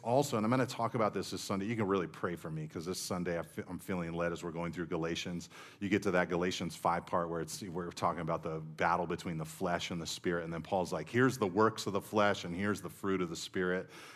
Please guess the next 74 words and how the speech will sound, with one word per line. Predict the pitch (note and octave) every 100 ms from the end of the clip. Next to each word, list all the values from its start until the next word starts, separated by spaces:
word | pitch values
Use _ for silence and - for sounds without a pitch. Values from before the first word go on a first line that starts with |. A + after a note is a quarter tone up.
| -
And | G#2
most | C3 C3
of |
the | G#2+
time | A2 G2
as | F2+
a | F2+
preacher, | A2 F2+ F2+
you | E2+
get | F#2 F#2+
to | F2+
that | F2 -
section, | G2+ F#2 - F2 E2
and | E2+
it's | F2+
just | F#2+ E2+
like, | F2+ E2+
"The |
works | A2 D3+ B2+
of | A#2+
the | G2+
flesh, | G#2+ G2+
let's | G2+ B2+
just | E2+
read | D#2 F2+ G2+
it," | G#2 A2
and, | G2
like, | F2 E2
it's | G2
just | G2+ D#2+
disgusting. | D2+ D#2 - E2 D#2+ E2+ E2+
We |
don't | F2+ F#2+
wanna | F2+ E2
think | G#2 F#2
about | F#2 F#2+ F#2+
it |
very | F#2+ F#2+
long, | F#2+ F#2+ - - - -
and | G#2+
we | G#2+
just | G#2+ E2+
blow | G#2 G#2 G#2
through | G#2 G#2+ G#2+
that, | G#2+ G#2
and | G2+ G2+
then | G2+
it's | G2+
like, | F#2+ -
"But | G#2
the | F#2+
fruit | E2 - B2+ C3+ B2+
of | A2+
the |
Spirit." | A2 - - A#2 G#2 F2+ F2 - - - - - -
But, | G2+ G2+ G#2+
um, | F#2+ F2+ D#2+ -
I'm | A#2+
feeling | A#2+ B2+ A#2+
really | A2+ A2+ G#2+
led | G2+ A2+ G2+ E2
this | F#2
Sunday | - G2 G2 F2+
to | E2+
do | E2 F2+
a |
whole | F#2+ G2
teaching | E2+ - F#2+ - F2 E2
on | D#2+ D#2+
the | D#2+
works | D#2 F2 F2+ - -
of |
the | D2+
flesh. | - E2 D2+ - - -